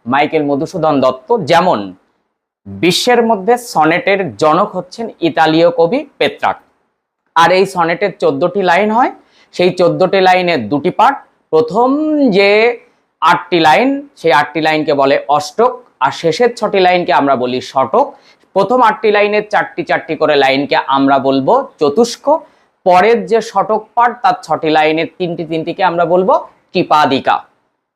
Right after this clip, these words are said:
ক্লিয়ার? এই সনেট মাইকেল মধুসূদন দত্তের আমরা এখানে কি নামে রাখবো?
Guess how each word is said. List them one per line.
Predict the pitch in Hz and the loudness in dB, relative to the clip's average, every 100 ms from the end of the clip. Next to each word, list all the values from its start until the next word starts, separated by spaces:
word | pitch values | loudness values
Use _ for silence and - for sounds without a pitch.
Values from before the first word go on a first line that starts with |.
| _ _ _ - | _ _ _ -2
ক্লিয়ার? | 185 180 185 - _ _ _ _ _ _ _ _ - | 2 2 0 -14 _ _ _ _ _ _ _ _ 0
এই | 208 233 311 320 | 4 4 2 -2
সনেট | - 202 185 196 165 | -4 -2 0 0 -2
মাইকেল | 147 151 156 170 | -2 -2 -2 -2
মধুসূদন | 156 156 180 180 165 160 | -4 -4 -6 -2 -2 0
দত্তের | 143 - 214 139 98 _ - - | -4 -2 0 0 -2 _ -16 -4
আমরা | 139 147 160 180 170 - | 0 0 2 2 0 -2
এখানে | 143 151 180 151 | -4 -4 -6 -6
কি | - - 170 | -8 -8 -4
নামে | 160 160 165 | -2 0 2
রাখবো? | 160 160 196 - | 0 0 -2 -2